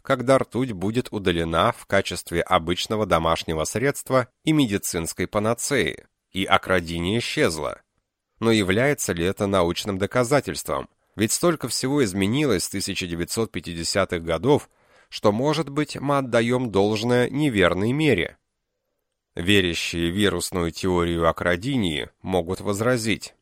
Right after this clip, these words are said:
"Эпидемии приходят и уходят, и теперь мы находимся в периоде естественного упадка болезни".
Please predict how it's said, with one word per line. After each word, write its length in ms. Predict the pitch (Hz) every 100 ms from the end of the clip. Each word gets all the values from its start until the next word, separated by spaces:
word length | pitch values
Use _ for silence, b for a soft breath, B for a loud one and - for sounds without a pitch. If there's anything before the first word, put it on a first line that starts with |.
| _ _ _
"Эпидемии 680 | 98 85 87 80 90 101 123
приходят 580 | 139 147 - 98 90 -
и 100 | -
уходят, 640 | 127 135 - 175 90 69 - _ _ _ -
и 100 | 87
теперь 460 | 87 - 95 139
мы 120 | 147 151
находимся 760 | 135 - 87 104 123 - 127
в 60 | -
периоде 640 | 117 80 80 107 104 110
естественного 880 | - 131 - 85 78 - 92 107 113
упадка 440 | 120 82 73 -
болезни". 640 | 82 107 120 95 73 67